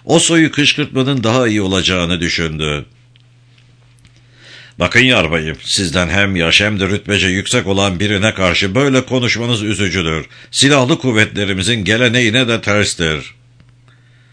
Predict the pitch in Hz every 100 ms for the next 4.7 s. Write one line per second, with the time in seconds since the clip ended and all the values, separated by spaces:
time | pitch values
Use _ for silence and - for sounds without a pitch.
0 | - _ - 165 175 175 165 170 170 185
1 | 156 160 156 156 151 156 208 - 170 165
2 | 160 156 - 165 165 151 160 156 135 143
3 | 139 139 135 139 120 107 98 107 95 110
4 | 101 92 98 90 - 80 73